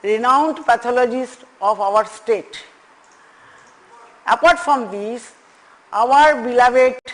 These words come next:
fac-, uh, V G Ts and students will de-, uh, present their poster, award paper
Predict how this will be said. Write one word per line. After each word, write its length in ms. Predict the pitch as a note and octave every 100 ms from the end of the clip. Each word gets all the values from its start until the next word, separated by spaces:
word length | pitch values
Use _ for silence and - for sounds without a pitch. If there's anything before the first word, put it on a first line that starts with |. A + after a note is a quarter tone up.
| -
fac-, 440 | - - A3 - G3
uh, 280 | G#3+ G#3 G3+ -
V 120 | A3 A3
G 160 | B3+
Ts 380 | B3+ C#4 C4+ - - -
and 500 | G3+ A3+ A3+ - G3+ - _ _
students 680 | - - C4+ C4 A#3+ B3 - - _
will 440 | A3 B3+ A#3+ A#3 A#3 _ _ _ _ _ _ F3+
de-, 160 | G#3+
uh, 360 | G3+ G#3 G#3 G3 -
present 640 | A3+ A#3 B3+ A#3 - G3+ -
their 380 | A3 G#3+ G#3 - - - _ _
poster, 720 | G#3+ A#3+ - - A#3+ A#3+ A#3+ - - - _ _ _ _ _ _ F#3
award 300 | G#3 A#3 A#3
paper 400 | A#3+ B3+ B3+